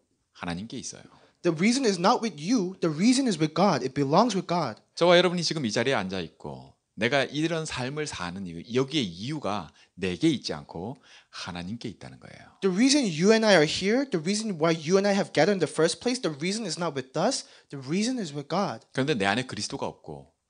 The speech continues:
Speaker 1: 내게 다시 말해 말씀이 없으면 모든 이유는 내게 있습니다.
Speaker 2: But if you do not have Christ, if you do not have God's word, then all the reasons become yourself.
Speaker 1: 그래서 내가 싫으면 싫은 거예요.
Speaker 2: That's why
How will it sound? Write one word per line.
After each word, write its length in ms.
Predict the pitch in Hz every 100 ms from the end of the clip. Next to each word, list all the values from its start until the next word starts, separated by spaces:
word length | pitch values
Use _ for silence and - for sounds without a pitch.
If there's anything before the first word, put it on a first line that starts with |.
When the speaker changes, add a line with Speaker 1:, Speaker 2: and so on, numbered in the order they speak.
| _ _ _ -
Speaker 1:
내게 240 | 107 107
다시 200 | 95 87
말해 220 | 92 82
말씀이 460 | 80 87 - 143 123
없으면 580 | 82 - 87 90 92 69 _ _ _ _ _ _ _
모든 420 | 120 165 214 180
이유는 440 | 117 101 120 92 71
내게 260 | 80 107
있습니다. 520 | 104 - 135 - - -
Speaker 2:
But 180 | 160
if 240 | - 160 190
you 100 | 202
do 120 | 165
not 260 | 160 208 214
have 240 | 226 -
Christ, 480 | - 156 233 - - - - -
if 80 | 156
you 80 | 165
do 160 | 202
not 160 | 226 214 -
have 220 | 170 180 -
God's 320 | 143 156 135
word, 320 | 131 170 226 - - -
then 120 | 175 - -
all 180 | 196 240
the 140 | 226
reasons 400 | 147 185 196 240
become 480 | - 156 - 185 160
yourself. 720 | 127 131 - 170 123 - - _ _ _ _ _ -
Speaker 1:
그래서 380 | - 110 139 - _ _
내가 260 | 120 127
싫으면 340 | 135 - 120 110
싫은 300 | - 123 104
거예요. 280 | - - -
Speaker 2:
That's 260 | 180 185 214
why 140 | 196